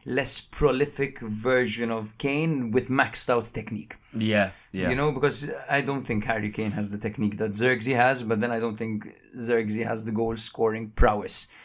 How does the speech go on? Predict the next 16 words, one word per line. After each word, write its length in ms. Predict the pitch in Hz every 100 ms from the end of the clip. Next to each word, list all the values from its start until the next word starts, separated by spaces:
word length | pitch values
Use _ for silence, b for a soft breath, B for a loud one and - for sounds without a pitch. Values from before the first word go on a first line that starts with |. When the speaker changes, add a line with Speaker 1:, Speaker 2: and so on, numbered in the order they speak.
| B B
Speaker 1:
that, 400 | 117 110 110 - 110
um, 640 | 107 107 107 - - 123
that 220 | 117 104 - - - -
Harry 600 | 127 113 110 107 110 _
Kane 240 | - 113 -
has. 240 | - - - B B B
Harry 240 | 151 156
Kane 220 | 165 170
is 100 | 147
also 240 | 143 131 127
capable 440 | 135 123 113 117
of 120 | 113
dropping 400 | 110 120 120 110
deeper 320 | 107 135 131 135
and 960 | 135 127 113 110 110 104 104 - - -
finding 840 | - 113 104 110 110 110 -